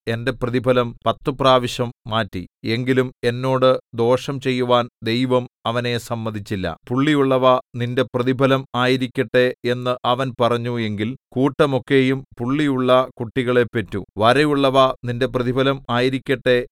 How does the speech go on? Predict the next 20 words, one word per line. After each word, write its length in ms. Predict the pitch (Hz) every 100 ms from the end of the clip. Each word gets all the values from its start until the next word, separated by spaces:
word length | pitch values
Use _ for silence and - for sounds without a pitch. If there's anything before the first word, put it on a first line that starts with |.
| 123
എന്നവൻ 440 | 120 127 123 123 123
പറഞ്ഞു 280 | 117 123
എങ്കിൽ 420 | 127 117 104 113 143
കൂട്ടമൊക്കെയും 840 | - 131 131 156 139 120 135 131 127 -
വരയുള്ള 600 | 117 120 143 131 123 120
കുട്ടികളെ 520 | 120 117 110 123 123
പെറ്റു. 380 | 113 117 101 98 92 110
ഇങ്ങനെ 340 | 110 135 143
ദൈവം 480 | 127 127 135 143 135 -
നിങ്ങളുടെ 380 | 120 117 127 127
അപ്പന്റെ 540 | 120 110 143 135 139
ആട്ടിൻകൂട്ടത്തെ 920 | 123 123 143 143 127 113 117 127 123 -
എടുത്ത് 460 | 117 117 113 120 127 - 98
എനിക്ക് 520 | 110 131 117 131 123
തന്നിരിക്കുന്നു. 720 | - 117 120 110 107 92 85 -
ആടുകൾ 600 | 110 127 139 135 143 143 -
ചനയേൽക്കുന്ന 720 | 127 131 147 143 135 139 131 127
കാലത്ത് 560 | 120 127 127 - 123 - -
ഞാൻ 320 | 120 120 131
സ്വപ്നത്തിൽ 720 | 131 - 120 - 135 - 131